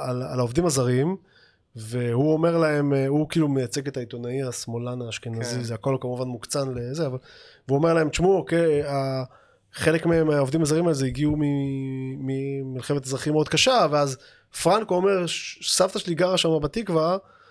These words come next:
Speaker 1: מאה שנה היא הייתה חיה שם בעוני זה, וזה לא עניין אתכם, אבל עכשיו שהעובדים הזרים שם זה פתאום כן מעניין אתכם",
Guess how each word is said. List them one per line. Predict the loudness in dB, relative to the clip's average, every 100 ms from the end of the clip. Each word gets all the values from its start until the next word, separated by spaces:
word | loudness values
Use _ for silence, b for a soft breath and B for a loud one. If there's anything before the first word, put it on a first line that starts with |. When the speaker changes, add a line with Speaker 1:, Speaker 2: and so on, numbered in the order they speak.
| b 0
Speaker 1:
מאה | 2 4
שנה | 2 2
היא | 4
הייתה | 2 0
חיה | 0 0
שם | 0 0
בעוני | 0 2 2
זה, | 2 0 0
וזה | 0
לא | 2 2
עניין | 2 0
אתכם, | -4 -4 -6 -8 b b b b b -4
אבל | 0
עכשיו | 0 2
שהעובדים | 0 0 0
הזרים | 0 0
שם | 0 -2
זה | -4
פתאום | -6 -2
כן | 0 2
מעניין | 2 2
אתכם", | 0 -4 -4